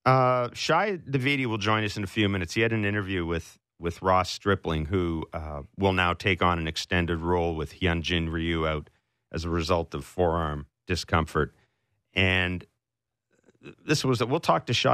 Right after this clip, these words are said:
about this quote, but this was something that our producer, Mark Boffo, picked out from Shi's article. I found it, uh, tells you something about Ross Stripling. "I view it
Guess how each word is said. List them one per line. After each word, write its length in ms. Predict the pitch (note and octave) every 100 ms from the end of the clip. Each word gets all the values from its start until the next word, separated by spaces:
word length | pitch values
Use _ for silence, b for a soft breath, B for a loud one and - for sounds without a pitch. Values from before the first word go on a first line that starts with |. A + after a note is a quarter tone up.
| A#2
about 240 | G2+ G#2+
this 160 | G2+ -
quote, 280 | G#2+ F2+ -
but 100 | -
this 120 | A2+
was 100 | A2+
something 340 | A#2+ G#2+ G#2+ G2
that 100 | F#2
our 80 | E2+
producer, 500 | G2+ F#2 F#2+ F2+ E2 - _ _ _
Mark 260 | G2 F#2+ -
Boffo, 400 | F#2 F2+ F2 D#2
picked 260 | F#2+ -
out 220 | F2+ D#2+ - _
from 220 | - F2 D#2+
Shi's 400 | - F2 E2 F2+
article. 480 | E2+ E2 D#2+ C#2+ -
I 80 | F2+
found 300 | - F#2 E2+
it, 160 | E2 - _ _ _ _ _ _ _ _ _ _ _
uh, 200 | _ - - _ -
tells 320 | - A2+ G#2 F2+
you 60 |
something 360 | - G2 F2 E2+
about 260 | D#2+ F2
Ross 280 | - F2+ E2
Stripling. 400 | - F2+ E2+ D#2
"I 100 | G2
view 320 | G2+ B2 D#3+
it 260 | C3+ A2+